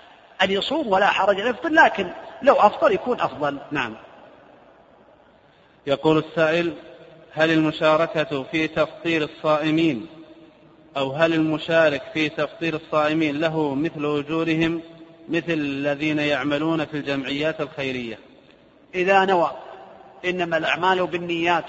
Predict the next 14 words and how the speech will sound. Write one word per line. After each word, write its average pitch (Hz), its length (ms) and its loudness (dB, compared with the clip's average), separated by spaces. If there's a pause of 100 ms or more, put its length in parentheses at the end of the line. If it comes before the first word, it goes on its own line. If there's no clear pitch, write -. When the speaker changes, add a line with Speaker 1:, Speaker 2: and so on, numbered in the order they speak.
Speaker 1:
وإنما 170 460 -2
لكل 175 380 -6
امرئ 175 300 -2
ما 170 140 -2
نوى، 160 280 0
إذا 170 120 -2
كان 180 260 -2
يعمل 185 440 0
من 175 120 -10
أجل 190 340 -8 (120)
المشارك، 165 640 -6
من 156 120 -18
أجل 175 280 -10
الأجر 165 340 -8